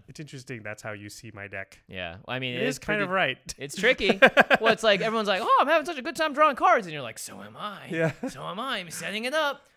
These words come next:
Speaker 2: Oh, do you like Teferi's puzzle box?" We're like, "I ca-, I think that's okay." And it's like, "No, yeah, everyone dies."
Speaker 1: <laughs>
Speaker 2: It's like, if it gets your upkeep and you can't deal with this, you're done for.
Speaker 1: <laughs>
Speaker 2: Uh, my Ramos deck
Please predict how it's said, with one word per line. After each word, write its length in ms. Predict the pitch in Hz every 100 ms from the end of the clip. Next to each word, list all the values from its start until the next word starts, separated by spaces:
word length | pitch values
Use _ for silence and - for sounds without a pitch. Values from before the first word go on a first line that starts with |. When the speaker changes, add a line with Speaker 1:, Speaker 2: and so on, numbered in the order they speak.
| -
Speaker 2:
Oh, 280 | 180 247 214
do 60 | 185
you 80 |
like 140 | 226 220
Teferi's 300 | 220 247 233
puzzle 240 | 220 269
box?" 260 | 285 302 302
We're 80 | 233
like, 140 | 226
"I 60 | 480
ca-, 140 | - 494 -
I 120 | 427
think 180 | 494 508
that's 120 | 453 427
okay." 200 | 403 427
And 80 | 196
it's 80 | 160
like, 140 | 160
"No, 100 | 165
yeah, 140 | 160 156
everyone 240 | 151 147
dies." 340 | 123 85 95 -
Speaker 1:
<laughs> 0 | - - 262 - - 277 - 262 - 254 - - - - _
Speaker 2:
It's 100 | 139
like, 60 | 151
if 40 |
it 60 | 165
gets 240 | 208 -
your 100 | 196
upkeep 340 | 190 190 208 175
and 60 |
you 60 | 240
can't 220 | 185 175
deal 160 | 175 185
with 100 | 180
this, 260 | 202 -
you're 100 | 131
done 260 | 127 123 107
for. 260 | 233 95 87
Speaker 1:
<laughs> 80 | 120 254 - 240 - - _ - -
Speaker 2:
Uh, 240 | 117 113
my 80 | 135
Ramos 420 | 156 175 185 180
deck 400 | - 175 196 -